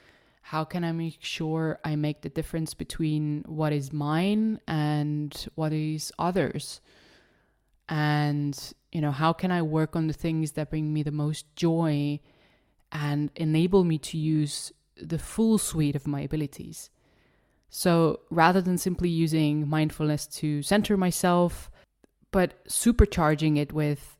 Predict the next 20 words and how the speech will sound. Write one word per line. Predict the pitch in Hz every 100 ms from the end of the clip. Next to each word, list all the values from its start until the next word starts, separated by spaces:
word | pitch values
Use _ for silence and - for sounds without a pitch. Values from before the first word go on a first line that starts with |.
| _
additional | 170 156 175 - 156 151 147
conscious | - - 165 - 156
practices | 156 - 170 - 151
that | - 151
help | 143 156
me | 156
put | - 160
down | - 151 156
the | 147
stuff | - 151 -
that's | 151 - -
not | 165 160 160
actually | 165 - - 147
mine | 147 156 170 143 147 151
to | -
carry | - 160 165 151
in |
the | 151
first | - 196 -
place, | - - -